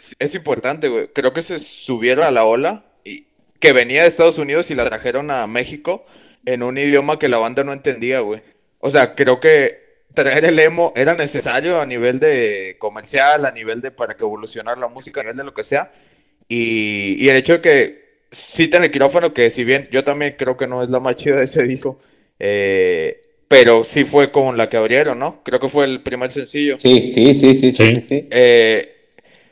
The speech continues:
Speaker 1: fue algo que era necesario, güey. O sea, el, el, la música ya se estaba tornando otras cosas y de pronto llegaron estos vatos con, con la batería raja madre y las guitarras todas <laughs> culeras.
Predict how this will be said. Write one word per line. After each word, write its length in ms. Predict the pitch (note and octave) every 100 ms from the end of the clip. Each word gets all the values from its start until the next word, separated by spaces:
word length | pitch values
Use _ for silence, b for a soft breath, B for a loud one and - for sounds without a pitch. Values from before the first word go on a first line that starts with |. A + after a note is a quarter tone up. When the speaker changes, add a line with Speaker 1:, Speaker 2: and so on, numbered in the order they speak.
| _
Speaker 1:
fue 220 | - D3+ D3
algo 320 | E3 E3+ F3+
que 100 | C3
era 140 | C#3
necesario, 580 | E3 C#3 A#2+ - B2+ C#3+
güey. 160 | G#2+ G2+ _
O 140 | B2+
sea, 200 | D3 C#3
el, 240 | B2+ C#3 C3+
el, 360 | D3 D3 A2+ -
la 140 | B2+
música 380 | B2+ C3+ D3+ E3+
ya 140 | D3 C#3
se 80 | D#3
estaba 580 | D3+ C#3 D3+ C3+ A#2+
tornando 400 | A#2+ A2+ A#2+ C3+ C#3+
otras 320 | C#3+ D3 D3
cosas 340 | D3+ D3 D#3+
y 40 | A#2
de 40 |
pronto 260 | - A2+ C3
llegaron 260 | C#3+ C3+ C#3
estos 260 | C#3+ D3+
vatos 380 | C3+ C3+ D3+ D3
con, 500 | - A2 G#2 F#2+ F2+ _ _
con 300 | A2 A2 G#2+
la 100 | G#2+
batería 440 | G#2 G#2 G#2+ G#2+ A#2
raja 260 | C3 A#2+
madre 460 | G#2+ G#2+ B2 B2+ A#2
y 60 | G#2+
las 160 | G2+
guitarras 520 | G2 - A2 A#2+ C3 -
todas 180 | B2 -
<laughs> 0 |
culeras. 540 | - C#3 A#2 A#2+ C#3+